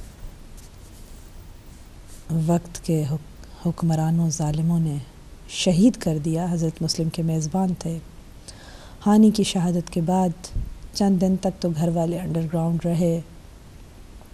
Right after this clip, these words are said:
ज़ाहिर है कि हालात जो हैं वो इस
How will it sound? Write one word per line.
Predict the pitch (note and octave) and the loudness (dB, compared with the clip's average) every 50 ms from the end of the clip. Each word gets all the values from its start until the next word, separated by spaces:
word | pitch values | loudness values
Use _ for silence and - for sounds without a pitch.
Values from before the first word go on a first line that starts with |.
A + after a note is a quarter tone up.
| - - - - - | -20 -20 -16 -10 -4
ज़ाहिर | C#3+ D#3+ F3+ D#3+ D3+ | 2 4 4 6 6
है | D#3 | 4
कि | D3 - D#3+ | 2 2 0
हालात | C3+ D#3+ D3 C#3+ D#3+ E3 F3 E3 - | 2 2 4 4 4 4 2 2 0
जो | - D#3+ D#3 | 0 -2 0
हैं | D#3+ D#3 | 0 0
वो | D3+ D#3 D#3 D#3 - - - - - - - - - - - - | 0 -2 -4 -4 -6 -12 -18 -18 -18 -18 -20 -20 -20 -2 4 4
इस | G#3+ G#3 | 6 6